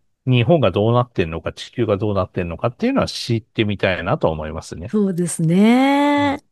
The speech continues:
Speaker 1: うん。
Speaker 2: まあね、そんな憧れもありますが、現実を見ていきたいと思います。
Speaker 1: はい。そうですね。
Speaker 2: <laughs> はい。今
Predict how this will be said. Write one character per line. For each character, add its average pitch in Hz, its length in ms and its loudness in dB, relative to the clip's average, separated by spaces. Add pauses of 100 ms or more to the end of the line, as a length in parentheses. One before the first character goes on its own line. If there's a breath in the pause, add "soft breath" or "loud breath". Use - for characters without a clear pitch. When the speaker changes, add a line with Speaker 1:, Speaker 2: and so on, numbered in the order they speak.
(460 loud breath)
Speaker 1:
う 156 40 -4
ん。 - 0 -
Speaker 2:
ま - 20 -2
あ 156 40 -4
ね、 226 460 2 (120)
そ 202 120 0
ん 202 80 6
な 208 240 2
憧 208 280 2
れ 220 100 6
も 214 80 6
あ 214 60 4
り 226 100 6
ま 269 140 4
す 262 100 -2
が、 240 300 2
現 240 280 4
実 233 300 2
を 254 180 6
見 233 140 4
て 233 80 4
い 214 80 4
き - 80 -14
た 233 100 2
い 220 100 2
と 220 80 4
思 214 120 8
い 220 80 8
ま 220 100 4
す。 240 200 0
Speaker 1:
は 247 40 4
い。 208 40 4
そ 135 160 4
う - 20 0
で 247 60 2
す - 160 -14
ね。 180 340 0
Speaker 2:
<laughs> 196 60 0
は 277 140 4
い。 247 60 2
今 240 280 -2